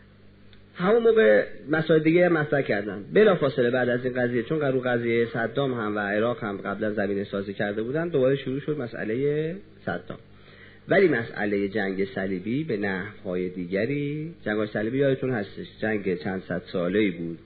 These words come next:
حدودش هفتصد هشتصد ساله‌ای که بین، اه، مسلمان‌ها و مسیحی‌ها درگیر،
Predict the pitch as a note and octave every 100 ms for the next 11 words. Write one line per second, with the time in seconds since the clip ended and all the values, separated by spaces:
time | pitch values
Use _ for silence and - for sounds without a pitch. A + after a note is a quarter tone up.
0 | - E2+ - F2 F#2+ - E2+ F2+ - E2+
1 | - F2 G2 F2+ E2+ F#2+ F#2 F2 - -
2 | - - - - - - - - G1+ D2
3 | E2+ D2+ D#2 F2 - F2+ F2 E2+ G2+ F2+
4 | F2 F#2 F#2 F2+ G2+ C#3+ C#3+ C#3 C3+